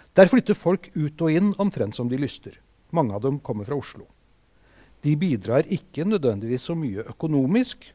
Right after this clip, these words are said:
og gjestfriheten gjør ham ikke mer populær hos de lokale heller. Petter Meilander skriver i sin Pushwagner-biografi:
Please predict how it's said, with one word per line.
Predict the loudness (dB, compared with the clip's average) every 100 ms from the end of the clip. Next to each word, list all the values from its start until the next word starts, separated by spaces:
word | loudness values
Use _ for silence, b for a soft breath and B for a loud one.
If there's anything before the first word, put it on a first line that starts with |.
| _
og | -4 -2
gjestfriheten | -4 -8 -10 -10 -10 -8 -8 -8 -8
gjør | -8 -4 -4
ham | -4 -6
ikke | -10 -8 -6
mer | -4 -4 -8
populær | -10 -8 -4 -4 -4 -8 -10 -10
hos | -14
de | -12 -10
lokale | -10 -10 -12 -12 -14 -12 -14 -18 -14
heller. | -14 -12 -18 -20 _ _ _ _ _ _ _ _ b b b b b b b b _ -6
Petter | -4 0
Meilander | 0 0 -4 -4 -4
skriver | -4 -6 -6
i | -8
sin | -8 -8 -8 -10 -14 _
Pushwagner-biografi: | -14 -12 -14 -14 -14 -14 -12 -12 -14 -16